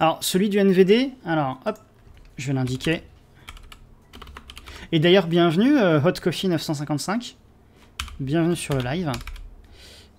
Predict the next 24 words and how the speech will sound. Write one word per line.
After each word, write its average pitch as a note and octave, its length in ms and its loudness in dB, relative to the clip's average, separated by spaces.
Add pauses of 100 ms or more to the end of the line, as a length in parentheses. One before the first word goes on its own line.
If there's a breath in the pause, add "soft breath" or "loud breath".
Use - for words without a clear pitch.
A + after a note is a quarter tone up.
(140)
N - 180 -10
V F2 140 -12
D - 260 -10 (280)
point - 260 -10 (220)
nist - 560 -12 (160)
point - 240 -12 (140)
gov. C3+ 680 -6 (2000 soft breath)
Faudrait C3 180 -10
que B2+ 60 -10
je - 100 -12
trouve, F3+ 380 -8
euh, C#3 280 0
qu'est-ce F#3 220 -12
qu'il - 100 -18
faudrait F3+ 180 -2
que D#3 40 -4
j'installe D3+ 420 -2
pour C#3+ 160 -8
pouvoir C3 260 -6
gérer D3 260 -4
le D#3+ 60 -6
copier-coller D3+ 640 -6
entre C3 260 -10
la, A2+ 160 -14